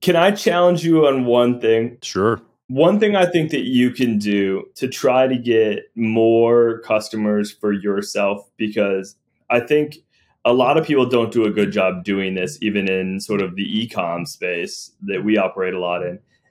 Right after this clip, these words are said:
Speaker 1: It's go create some of those video testimonials. Come to guys like me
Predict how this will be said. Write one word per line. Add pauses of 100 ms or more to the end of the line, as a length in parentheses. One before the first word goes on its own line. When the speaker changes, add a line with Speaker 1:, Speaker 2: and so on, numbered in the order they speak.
(180)
Speaker 1:
It's (580)
go
create
some
of
those
video
testimonials. (400)
Come
to
guys
like
me